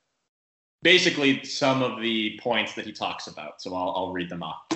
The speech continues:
He is now prioritizing his relationship with God over the music industry. Quote, "When I made Sunday service, I completely stopped rapping because I didn't know how to rap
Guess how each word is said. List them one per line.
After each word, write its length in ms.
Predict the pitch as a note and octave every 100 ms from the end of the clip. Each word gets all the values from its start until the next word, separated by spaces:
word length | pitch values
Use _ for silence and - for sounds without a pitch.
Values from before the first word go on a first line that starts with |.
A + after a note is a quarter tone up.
| - -
He 240 | C#3 C3+ C3+
is 380 | B2+ A#2+ - A2+
now 460 | C3 D3+ B2+ A#2+
prioritizing 840 | A#2+ B2 A#2 A#2+ B2 B2 A#2+ A2+ A#2
his 180 | A2 G#2
relationship 720 | G#2 G#2 A2 B2+ A2 B2 A#2
with 200 | A2+ A2+
God 500 | A2+ A2 F#2 F2+ D#2+ -
over 380 | G#2 A2+ A2
the 120 | F2+ F2+
music 380 | F2 E2+ D#2+ E2
industry. 540 | D2+ - D#2+ E2 F2 _ _ _ _ _ _ - _ _ _ - -
Quote, 400 | - B2+ A#2 -
"When 140 | A2+ A2
I 120 | G#2+
made 220 | A2+ A2+
Sunday 240 | - A#2 G#2+
service, 360 | A#2 A2 G#2
I 60 | G2+
completely 460 | A2 G2 A2 G#2
stopped 320 | G2+ A2+ - G2+
rapping 380 | G#2+ - F#2
because 300 | F2+ G2+ G#2
I 40 | G#2
didn't 260 | G2+ A#2+ A2+
know 160 | A2+ -
how 220 | D3+ D#3+
to 140 | C#3
rap 140 | F#2+